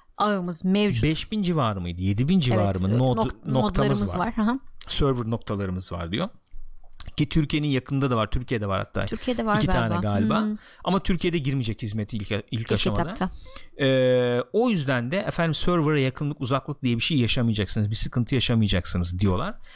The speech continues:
Speaker 2: Fakat efendim, e, hangi oyunlar olacak? Ne kadar geniş bir kütüphanesi olacak bu hizmetin?
Speaker 1: Hı hı.
Speaker 2: Fiyatı ne olacak falan bunlar belli değil.
Speaker 1: Ya da işte ne kadarlık bir bağlantı isteyecek?
Speaker 2: O belli.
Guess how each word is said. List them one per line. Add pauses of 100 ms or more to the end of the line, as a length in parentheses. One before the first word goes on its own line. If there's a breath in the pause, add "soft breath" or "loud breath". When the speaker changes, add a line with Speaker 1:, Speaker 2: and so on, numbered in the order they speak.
(120 loud breath)
Speaker 2:
Fakat (640 loud breath)
efendim,
e,
hangi
oyunlar
olacak?
Ne
kadar
geniş
bir
kütüphanesi
olacak
bu
hizmetin?
Speaker 1:
Hı
hı.
Speaker 2:
Fiyatı
ne
olacak
falan
bunlar
belli
değil.
Speaker 1:
Ya
da
işte
ne
kadarlık
bir
bağlantı
isteyecek?
Speaker 2:
O
belli.